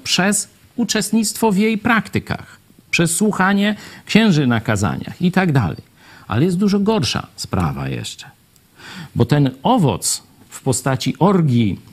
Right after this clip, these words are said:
e, w diecezji sosnowieckiej, on wypływa z odwrócenia się od Chrystusa. No i teraz wielu ludzi pyta: "No ale kiedy to nastąpiło?"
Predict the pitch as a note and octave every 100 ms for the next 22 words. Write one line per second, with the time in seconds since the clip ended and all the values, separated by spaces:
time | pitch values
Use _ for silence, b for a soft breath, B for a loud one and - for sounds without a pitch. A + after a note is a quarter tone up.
0 | - F2+ F2+ F#2 G#2 A#2+ A#2 D3 A2 G#2
1 | G2+ G2+ D#3 - C#3 - B2+ G#2+ F2 -
2 | - F2 G#3 - B B B B - G#3
3 | B3 F#3 - D#3 G3 G#3 D3 - E3+ D#3+
4 | F#3 C#3+ A#2 C3+ D3+ G3 G#3 C4+ C4 -
5 | B3+ - - _ - A2 E3 E3+ E3 C3+
6 | D#3+ D#3+ E3+ D#3+ E3 D#3+ E3+ F3 - A3
7 | A#3+ A#3 A#3+ A#3 - B3 B3 G3 -